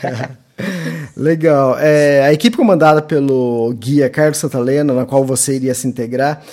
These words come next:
Speaker 2: eles já tavam percorrendo a trilha, é, e você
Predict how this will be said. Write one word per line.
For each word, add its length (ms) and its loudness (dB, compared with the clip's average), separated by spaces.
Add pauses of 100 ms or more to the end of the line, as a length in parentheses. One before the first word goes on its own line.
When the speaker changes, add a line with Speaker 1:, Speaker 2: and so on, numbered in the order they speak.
(160)
Speaker 2:
eles 200 2
já 100 4
tavam 580 4
percorrendo 460 0
a 40 0
trilha, 460 -4
é, 520 -6
e 100 -2
você 960 2